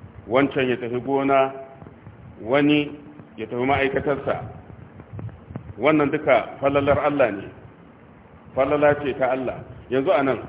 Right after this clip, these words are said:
da yawa mukan ɗauka ai mu muka zaba, ba haka ba ne. Kamar da Limamu Malik ya faɗa ne, "Turan gini, turan zane." Ba zaɓinka ba ne.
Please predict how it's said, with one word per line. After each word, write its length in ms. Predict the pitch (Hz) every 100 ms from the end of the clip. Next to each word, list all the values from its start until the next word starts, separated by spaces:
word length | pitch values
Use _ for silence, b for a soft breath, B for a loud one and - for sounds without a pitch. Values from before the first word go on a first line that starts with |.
| - - - - -
da 80 | 110
yawa 280 | 139 175 156
mukan 280 | 143 151 131
ɗauka 320 | 135 135 127
ai 120 | 131
mu 140 | 135 139
muka 200 | 135 110
zaba, 300 | 107 110 120
ba 120 | 110
haka 220 | 113 107
ba 100 | 95
ne. 80 | 90 - - - - - - - - - -
Kamar 240 | 113 135
da 120 | 131 113
Limamu 300 | 107 127 117
Malik 300 | 117 113 110
ya 100 | 104
faɗa 280 | 104 98 90
ne, 140 | 85 -
"Turan 380 | 135 135 135 135
gini, 260 | 127 135 113
turan 400 | 113 110 110 110
zane." 320 | 104 95 87 80 71 - - - - - - - - 107
Ba 120 | 110
zaɓinka 420 | 123 120 113 -
ba 100 | 98
ne. 100 | 90